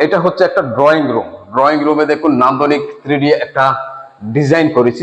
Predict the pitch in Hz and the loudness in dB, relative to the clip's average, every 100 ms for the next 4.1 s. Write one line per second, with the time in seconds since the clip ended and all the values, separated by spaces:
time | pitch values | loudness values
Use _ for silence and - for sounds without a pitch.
0 | 143 135 139 147 143 131 131 123 123 131 | -2 0 0 0 2 2 2 2 0 0
1 | 113 95 - - 98 139 147 143 120 120 | -2 -6 -14 -18 -6 -4 0 0 -2 -2
2 | 113 110 104 107 110 175 190 - - _ | -2 -2 0 0 2 0 -2 -10 -20 _
3 | - 135 147 151 143 143 117 123 123 - | -8 0 2 4 4 2 2 2 0 -2
4 | 151 | -4